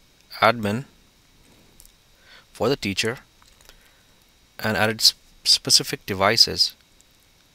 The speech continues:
like, which teacher can access. Now we log into the P I portal with teacher credentials.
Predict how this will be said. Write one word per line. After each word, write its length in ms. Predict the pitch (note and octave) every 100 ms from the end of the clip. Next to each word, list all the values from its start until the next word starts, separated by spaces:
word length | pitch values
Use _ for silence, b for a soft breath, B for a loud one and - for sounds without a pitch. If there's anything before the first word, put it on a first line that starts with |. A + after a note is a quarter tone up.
| _ _ _ _ _ _ _ _ _ _ _ -
like, 100 | -
which 200 | - G#2
teacher 260 | - G#2 F#2+
can 180 | - F#2
access. 600 | F2 - - F2+ - - _ _ _ _ _ _ _ _ _ _ _ _ - _ _ _ _ _ _ - - _ _ _ _ _ _ _ _ - - - _ _ _ - _ _ _ _ _ -
Now 220 | - C3+
we 100 | E3
log 200 | E3 D3+
into 140 | D#3+
the 120 | A#2+ G#2
P 200 | B2 C3+
I 100 | D3
portal 440 | - A2 A#2 B2 - _ b b b b
with 160 | - G#2
teacher 260 | A#2 - C#3
credentials. 680 | - G2+ F#2+ - G2 -